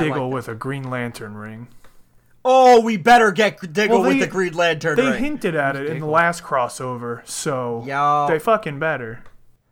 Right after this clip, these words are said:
Speaker 2: Yep, they absolutely did.
Speaker 1: Yeah.
Speaker 2: And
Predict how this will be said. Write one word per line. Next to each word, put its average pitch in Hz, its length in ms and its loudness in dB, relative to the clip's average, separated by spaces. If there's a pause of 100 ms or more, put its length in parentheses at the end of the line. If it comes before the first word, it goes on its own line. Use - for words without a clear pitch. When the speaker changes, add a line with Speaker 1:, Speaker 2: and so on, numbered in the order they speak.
(360)
Speaker 2:
Yep, 165 540 0
they 135 200 -6
absolutely 147 720 -6
did. 123 480 -10
Speaker 1:
Yeah. 131 280 -8
Speaker 2:
And 120 280 -20